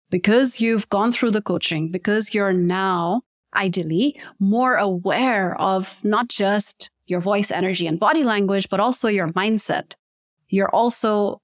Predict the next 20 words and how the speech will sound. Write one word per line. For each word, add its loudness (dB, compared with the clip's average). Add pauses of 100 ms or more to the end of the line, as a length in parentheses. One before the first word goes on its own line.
(120)
documenting 2
things 0
as 0
you 0
go 0
along. 2
That's -4
something 0
I -2 (220)
encourage 0
everyone 0
to -2
do, 0
everyone 0
I -2
work -4
with, -2
that -2 (720)
when 2
you're 2